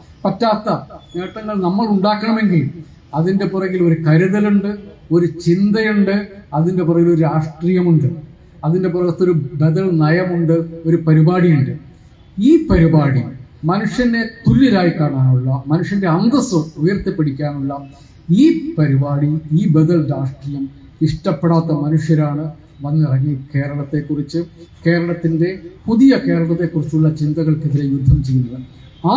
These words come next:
മാധ്യമങ്ങൾ നമ്മൾ കാണുന്ന മുഖ്യധാരാ മാധ്യമങ്ങളല്ല. അത് വരുന്നത് ഇതിൻ്റെ അകത്തു നിന്നാണ് വരുന്നത്. നമ്മൾ ആലോചിക്കേണ്ട കാര്യം നിങ്ങളിൽ എല്ലാവർക്കും വരും.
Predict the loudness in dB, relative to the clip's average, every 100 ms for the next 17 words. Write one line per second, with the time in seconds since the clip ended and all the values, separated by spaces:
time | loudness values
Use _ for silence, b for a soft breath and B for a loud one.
0 | 2 2 2 2 2 2 2 2 0 -8
1 | -12 -2 0 0 -2 0 2 2 0 0
2 | -4 -10 -6 -4 -2 -2 0 0 -2 -6
3 | -4 -2 -2 -6 -8 -2 -2 -2 -6 -18
4 | -20 -20 B B B 0 2 2 2 2
5 | 0 -2 -2 -6 -14 -20 -10 -2 -2 0
6 | -2 -2 -4 -4 -4 -6 -8 -10 -14 -18
7 | -16 -10 -6 -2 -2 -2 -4 -6 -6 -6
8 | -6 -6 -6 -6 -4 -2 0 -2 -4 -4
9 | -2 -2 -2